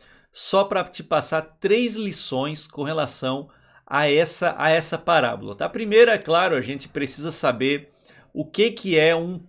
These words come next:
talento. Na época, um talento era, era uma moeda, era a moeda da época, né? Era uma espécie de, um tipo de moeda da época, era um dinheiro, como se fosse um dinheiro hoje.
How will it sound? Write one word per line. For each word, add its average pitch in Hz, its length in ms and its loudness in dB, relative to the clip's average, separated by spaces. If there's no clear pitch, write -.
talento. 165 720 -2
Na 170 180 -2
época, 202 460 0
um 170 120 -8
talento 151 600 0
era, 147 360 2
era 147 180 -2
uma 165 140 -2
moeda, 180 580 4
era 147 140 4
a - 20 -2
moeda 165 500 2
da 123 140 2
época, 113 420 -4
né? 110 120 -10
Era 123 80 -6
uma 151 60 -4
espécie 151 460 -4
de, 147 300 -8
um 131 100 -6
tipo 185 380 -2
de 147 140 -4
moeda 160 720 2
da 127 180 2
época, 120 300 0
era 117 100 -2
um 143 100 -6
dinheiro, 165 880 0
como 113 220 -14
se - 60 -14
fosse 143 200 -8
um 165 80 -6
dinheiro 151 500 -2
hoje. 127 380 -2